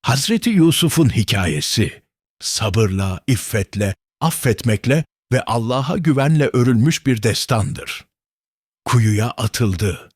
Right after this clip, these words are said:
köle oldu, iftiraya uğradı, zindana girdi. Ama hiçbir zaman umudunu kaybetmedi.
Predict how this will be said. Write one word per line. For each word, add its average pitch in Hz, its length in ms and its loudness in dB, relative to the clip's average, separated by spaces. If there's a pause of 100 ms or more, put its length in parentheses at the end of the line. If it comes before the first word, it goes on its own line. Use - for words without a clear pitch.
(300)
köle - 280 2
oldu, 107 520 -2 (240)
iftiraya 87 600 -2
uğradı, 113 460 2
zindana 98 460 2
girdi. 107 540 0 (440)
Ama 101 280 -4
hiçbir 220 440 0
zaman 170 480 0
umudunu 117 520 4
kaybetmedi. 95 840 -2